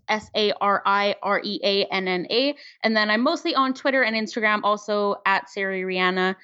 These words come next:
I'm Sari Rihanna on any platform you wanna find me on, basically.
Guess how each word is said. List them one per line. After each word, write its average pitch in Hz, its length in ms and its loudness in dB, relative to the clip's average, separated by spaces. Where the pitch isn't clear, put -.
I'm 196 260 -2
Sari 196 300 0
Rihanna 180 380 2
on 170 360 0
any 180 220 0
platform 185 480 -2
you 175 80 -4
wanna 175 180 -2
find 170 240 0
me 170 80 2
on, 170 140 2
basically. 180 640 0